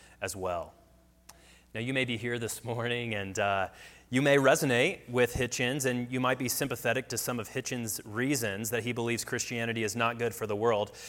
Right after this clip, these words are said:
And here's what I want to say. I don't intend to do kind of a point-by-point interaction with Hitchens. That's not my point this morning.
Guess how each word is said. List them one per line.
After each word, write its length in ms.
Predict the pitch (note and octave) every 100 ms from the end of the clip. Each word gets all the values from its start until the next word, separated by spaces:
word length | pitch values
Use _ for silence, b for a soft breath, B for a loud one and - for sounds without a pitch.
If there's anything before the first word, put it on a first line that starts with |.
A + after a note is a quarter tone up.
| B
And 140 | C#3 C3+
here's 280 | E3 F#3
what 140 | E3 E3
I 80 | C#3+
want 140 | C#3
to 60 | A#2+
say. 140 | C#3+
I 200 | A#2 C#3+
don't 240 | F3+ G3
intend 400 | D3 B2 C3 C3
to 40 | B2+
do 140 | B2+
kind 220 | A#2+ B2
of 80 | A#2+
a 80 | G#2+
point-by-point 1040 | - B2+ B2+ B2 A2+ G#2+ - A#2+ G#2 A2+ B B -
interaction 580 | B2+ A2+ A2+ A#2 B2 A2
with 160 | G#2
Hitchens. 340 | B2 - A2 G2
That's 200 | A2+ C3
not 120 | A#2+
my 120 | G#2
point 280 | - A2+ G#2+
this 200 | G2+ -
morning. 320 | G2+ G2 G#2